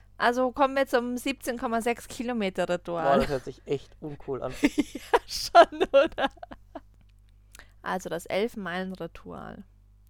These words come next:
Speaker 1: Dieses Ritual, das du alleine durchführen musst, geht darum, dass dein tiefster und sehnlichster Wunsch erfüllt wird. Alles, was du dafür tun musst, ist eine äußerst gefährliche Reise zu machen.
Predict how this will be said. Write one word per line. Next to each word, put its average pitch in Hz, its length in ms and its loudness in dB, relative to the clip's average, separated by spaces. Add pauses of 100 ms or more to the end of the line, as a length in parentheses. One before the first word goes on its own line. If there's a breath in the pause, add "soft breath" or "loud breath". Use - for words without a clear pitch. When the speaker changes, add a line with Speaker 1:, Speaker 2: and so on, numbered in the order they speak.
(720 soft breath)
Speaker 1:
Dieses 208 260 -8
Ritual, 208 540 -2
das - 180 -8
du 226 80 -6
alleine 196 360 -2
durchführen 226 420 -8
musst, 285 360 -12 (920 loud breath)
geht 202 220 -8
darum, 233 480 -2 (120)
dass 208 160 -6
dein 202 200 -6
tiefster 240 400 -8
und 226 100 -8
sehnlichster 208 520 -6
Wunsch 190 220 -8
erfüllt 175 500 -10
wird. 151 260 -10 (920 soft breath)
Alles, 277 340 -4
was 233 120 -2
du 214 60 -10
dafür 208 280 -6
tun 269 280 -10
musst, 302 280 -10 (100)
ist - 180 -10
eine 202 260 -4
äußerst 226 360 -6
gefährliche 208 560 -8
Reise 165 360 -6
zu - 160 -18
machen. 143 460 -16